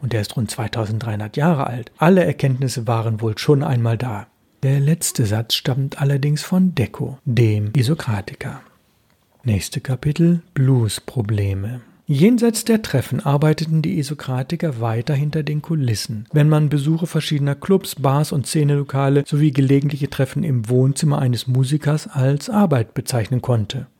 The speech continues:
Es wurden Adressen gesammelt, hilfreiche Hinweise auf weitere Musiker und Bands nachgegangen, Regeln für Auftritte weitergegeben.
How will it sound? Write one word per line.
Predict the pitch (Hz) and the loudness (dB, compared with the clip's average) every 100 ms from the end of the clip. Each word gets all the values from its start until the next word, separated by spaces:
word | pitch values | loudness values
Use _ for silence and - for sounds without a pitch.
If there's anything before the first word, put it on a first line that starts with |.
| _ - | _ 0
Es | 143 120 - | 2 2 0
wurden | 127 127 156 | 0 2 0
Adressen | 151 170 175 185 | 0 0 2 2
gesammelt, | 165 160 156 165 | 2 2 2 2
hilfreiche | 113 120 - 117 131 | 2 -2 -2 -6 -2
Hinweise | 135 151 143 139 - | 0 2 0 0 -4
auf | - | -4
weitere | 143 139 143 | -4 -2 -2
Musiker | 143 160 160 160 160 | 0 0 0 -2 -2
und | 147 | -2
Bands | 160 160 165 160 | 0 0 0 0
nachgegangen, | 147 151 156 143 147 147 151 | -2 -2 -6 -2 0 0 0
Regeln | 147 143 131 120 | 2 4 4 2
für | - | 0
Auftritte | - 156 - 147 156 143 | 2 0 0 -2 -2 -2
weitergegeben. | 107 101 101 107 - - - 143 143 139 | -2 -4 -6 -8 -12 -16 -14 -12 -10 -12